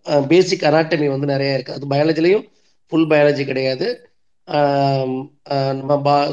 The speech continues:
சுவாலஜின்னு இருக்கும்ல, சுவாலஜில ஹியூமன் பத்தி படிக்கிற அந்த ஒரு சாப்டர் one or two சாப்டர்ல பேசிக், அ, சிஸ்டம் கொடுத்திருப்பாங்க. ஒரு ஜி-, gastrointestinal சிஸ்டம்,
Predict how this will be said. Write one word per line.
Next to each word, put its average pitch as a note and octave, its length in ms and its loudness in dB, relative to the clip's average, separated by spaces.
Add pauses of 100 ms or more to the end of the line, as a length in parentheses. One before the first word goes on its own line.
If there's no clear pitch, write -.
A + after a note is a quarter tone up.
சுவாலஜின்னு D#3+ 460 2
இருக்கும்ல, D3+ 400 -4
சுவாலஜில F#3 600 4
ஹியூமன் F#3+ 680 2
பத்தி D3+ 240 -4
படிக்கிற D3 640 0
அந்த C#3+ 300 -4
ஒரு C3+ 240 -4
சாப்டர் D3+ 360 -2 (680)
one D3 100 2
or D3+ 120 4
two D3 120 -4
சாப்டர்ல D3+ 400 0
பேசிக், D#3+ 420 0
அ, C#3+ 140 2
சிஸ்டம் D3 440 -4
கொடுத்திருப்பாங்க. C3 520 -10 (160)
ஒரு C3 360 -4
ஜி-, C3+ 280 -4
gastrointestinal C3+ 680 -4
சிஸ்டம், C3 380 -6